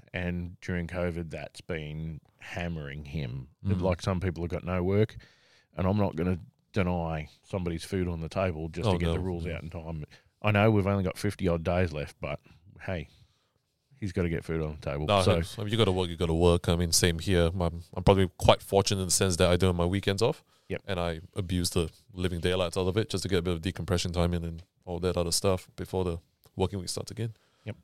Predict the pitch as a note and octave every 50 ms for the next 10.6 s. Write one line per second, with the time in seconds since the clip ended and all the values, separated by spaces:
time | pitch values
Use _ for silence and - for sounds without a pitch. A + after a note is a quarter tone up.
0 | _ _ _ - - F#2 E2+ F2+ G#2 F#2+ - - C3 C3+ A#2+ G2 A2+ B2+ B2 A#2
1 | G#2+ G2+ - A#2 A#2+ A#2+ - G2+ F2 E2 D#2+ F#2+ G2+ G2 G2 F#2+ G#2 G#2 F#2 E2
2 | E2+ E2 D#2 D#2 E2 - - _ _ - A2+ G#2 F#2+ F2 E2+ - - F2+ - _
3 | _ _ _ - A2 A2 - _ - A2 G#2+ - - - - B2+ A#2+ E2+ D#2 D2
4 | E2+ F2 F2 - D#2+ D#2+ - _ - - - B2+ B2 B2 A#2 F#2+ F#2 F2+ F#2+ G#2
5 | G2+ F2+ D#2+ E2+ A2 A2 G2+ F2 E2 F2 A2+ A2 - - F#2 - - - A2+ G#2+
6 | - - G2+ G2+ F2+ F#2 F#2 F#2 F#2+ G2 - - G2+ G2+ A2 - - - G#2 A2+
7 | B2+ B2+ B2+ D3 D#3 - - - _ _ _ _ - G2 - F#2 F2+ - G2 F#2
8 | F2+ F2+ F2+ F#2 F2+ F2+ F#2 F#2 F#2 F2+ F2 F#2 F#2 F2+ F2+ F2 F2+ F2 F2 F2
9 | - - - C#3 - - - - - - D3+ - - C3+ C3 A#2 F2+ - - -
10 | - C3+ C3 A#2+ F#2+ E2 G2 G#2 F#2+ F#2 E2+ D#2+